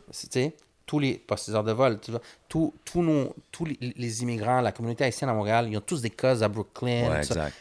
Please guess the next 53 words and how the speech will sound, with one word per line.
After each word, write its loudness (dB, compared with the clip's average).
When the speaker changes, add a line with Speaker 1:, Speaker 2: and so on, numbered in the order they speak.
Speaker 1:
Euh, 0
demande 4
à 8
Speaker 2:
C'est 2
pour 6
ça 6
Speaker 1:
connaisseur 8
Speaker 2:
que 4
Speaker 1:
ceux 2
qui -10
est -6
tombé 0
en 4
amour 2
avec -2
le 0
rap. 2
Speaker 2:
Yeah, 2
yeah. 4
Speaker 1:
En 0
allant 4
à 4
Brooklyn 0
quand -2
il -2
était, 0
tu -8
sais, 0
euh, 2
un -10
kid. 2
Tu -8
sais. -2
Speaker 2:
Mhm, -4
Speaker 1:
Euh, 2
Speaker 2:
mhm. -4
Speaker 1:
on, -2
on, -4
on, -4
on -2
a 2
ça 2
dans 2
notre -2
A -2
D 0
N 0
d'une -2
manière -2
beaucoup -8
plus -6
naturelle 0
que 6